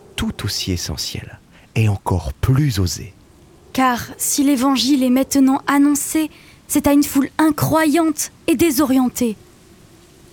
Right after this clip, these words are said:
Speaker 2: À vos descendants de trouver l'art et les messagers pour que des humains incrédules, méfiants et blasés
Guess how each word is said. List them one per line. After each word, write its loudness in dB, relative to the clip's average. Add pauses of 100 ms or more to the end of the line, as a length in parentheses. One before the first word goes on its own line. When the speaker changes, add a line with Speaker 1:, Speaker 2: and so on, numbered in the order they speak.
(120)
Speaker 2:
À 2
vos 2
descendants -2 (280)
de -8
trouver -2
l'art -4 (180)
et 0
les 0
messagers -2 (600)
pour -8
que -6
des -2
humains 0 (480)
incrédules, 0 (120)
méfiants 0 (200)
et -2
blasés 0